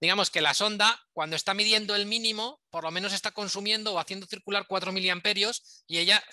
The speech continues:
los utiliza esos cero a cuatro para alimentarse ella. Y de cuatro a veinte, ¿eh? está mandándonos la señal.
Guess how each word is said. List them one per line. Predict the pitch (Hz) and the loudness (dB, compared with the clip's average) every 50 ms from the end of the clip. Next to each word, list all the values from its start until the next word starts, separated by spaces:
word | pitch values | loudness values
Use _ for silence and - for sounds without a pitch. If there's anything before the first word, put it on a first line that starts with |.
| - | -10
los | 170 170 160 147 | -6 -6 -4 -4
utiliza | 185 175 180 208 214 214 | -4 -2 -2 0 0 0
esos | 202 196 190 175 - | 0 0 -4 -4 -4
cero | 220 214 214 | -2 -2 -2
a | 202 - | -2 0
cuatro | 220 226 226 247 240 | -2 -2 0 0 -2
para | - 185 | 0 0
alimentarse | 170 165 165 156 - 185 175 - 170 160 | 0 0 -2 0 2 2 2 2 2 0
ella. | 151 139 123 110 - - _ - - - - | 0 0 -2 -8 -12 -14 _ -20 -20 -20 -10
Y | - 170 170 | -6 -4 -2
de | 180 175 | -2 -2
cuatro | - 202 202 202 - 220 214 | 0 -2 -2 0 0 0 2
a | 208 | 4
veinte, | 220 226 226 220 - 220 233 262 - - - - - - - _ _ - | 4 2 2 2 2 2 2 2 2 -2 -12 -18 -18 -18 -20 _ _ 0
¿eh? | 180 208 240 247 - - | 2 2 2 2 0 -4
está | 165 - - 175 | -8 -6 -4 -4
mandándonos | 175 185 180 180 185 185 185 190 190 196 - | -4 -4 -2 -4 -4 -4 -4 -6 -6 -6 -6
la | 165 147 | -4 -6
señal. | - - 131 120 123 120 107 - - | -6 -6 -6 -8 -8 -8 -8 -8 -10